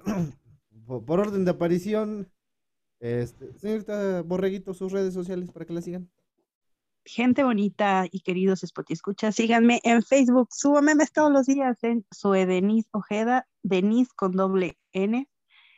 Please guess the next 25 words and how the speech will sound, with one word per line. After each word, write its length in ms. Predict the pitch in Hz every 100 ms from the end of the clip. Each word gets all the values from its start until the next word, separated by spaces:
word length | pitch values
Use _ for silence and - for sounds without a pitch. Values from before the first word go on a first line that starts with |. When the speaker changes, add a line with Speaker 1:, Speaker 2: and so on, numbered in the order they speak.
| _ _ _ 190
Speaker 2:
y 140 | 185
este, 640 | 180 - - 180 170 - -
y 380 | 202 220 233 226
ya 240 | 226 381 370
después, 300 | 370 403 403
eh, 200 | 415 277 262
después 320 | 330 453 466
empezaré 320 | 415 - 247
a 80 | 294
sacar 320 | 302 311 294
las 140 | 302
demás 200 | 269 247
redes, 300 | 254 240 240
me 160 | 226 220
da 60 | 220
una 300 | 247 311 294
hueva. 400 | 214 175 156 190 - - - - _
Síganme 380 | - 370 370 208
en 60 |
Facebook, 380 | 196 196 190 180
de 100 | 190
ahí 180 | 208 226
publico 400 | 220 202 202 202
las 160 | 185 -
demás. 220 | -